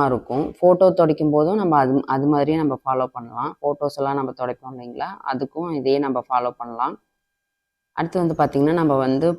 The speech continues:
பொட்டு வைக்கிறதுக்கு சந்தனம், சந்தன பவுடரும் போட்டுக்கலாம், சந்தனமும் போட்டுக்கலாம்.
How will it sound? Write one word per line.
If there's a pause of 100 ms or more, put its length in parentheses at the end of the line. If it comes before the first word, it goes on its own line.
பொட்டு
வைக்கிறதுக்கு (180)
சந்தனம், (1300)
சந்தன
பவுடரும்
போட்டுக்கலாம்,
சந்தனமும்
போட்டுக்கலாம்.